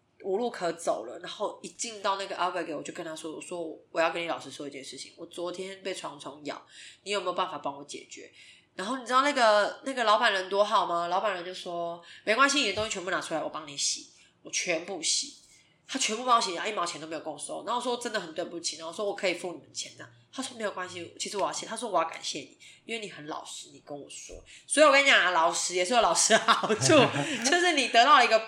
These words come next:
帮助。但是我真的是一进去我就跟他说：“你可以不用住给我，没关系。但是我要先跟你说，因为我不知道是我睡袋有床虫，还是我的衣服有床虫，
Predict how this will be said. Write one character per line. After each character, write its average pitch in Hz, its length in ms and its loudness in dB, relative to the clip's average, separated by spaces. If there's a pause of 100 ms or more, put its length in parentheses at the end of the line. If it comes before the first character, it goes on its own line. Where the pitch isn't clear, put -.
(160)
帮 262 240 4
助。 254 140 -6
但 302 100 4
是 330 60 6
我 247 100 4
真 254 100 0
的 247 60 2
是 - 80 -4
一 214 120 -6
进 214 120 -6
去 214 80 -10
我 196 60 -8
就 180 40 -6
跟 180 100 -6
他 185 120 0
说 180 300 0 (440)
：“你 208 120 0
可 294 160 6
以 302 60 6
不 - 120 -4
用 214 220 0
住 208 160 -4
给 160 160 -6
我， 165 160 -6
没 170 80 -12
关 190 180 -12
系。 175 220 -8
但 196 100 -4
是 196 80 -6
我 175 200 -2
要 180 100 6
先 180 160 -6
跟 175 100 -8
你 156 60 -10
说， 165 160 -12
因 180 140 -10
为 190 60 -6 (200)
我 170 160 -10
不 220 160 -8
知 233 60 2
道 226 80 6
是 233 100 -2
我 165 100 -4
睡 214 220 -2
袋 214 140 2
有 - 40 0
床 - 280 -10
虫， 147 260 -12
还 156 180 -6
是 190 140 -10
我 160 220 -10
的 139 80 -12
衣 220 180 -10
服 202 140 -6
有 160 120 -2
床 143 240 -14
虫， 143 220 -14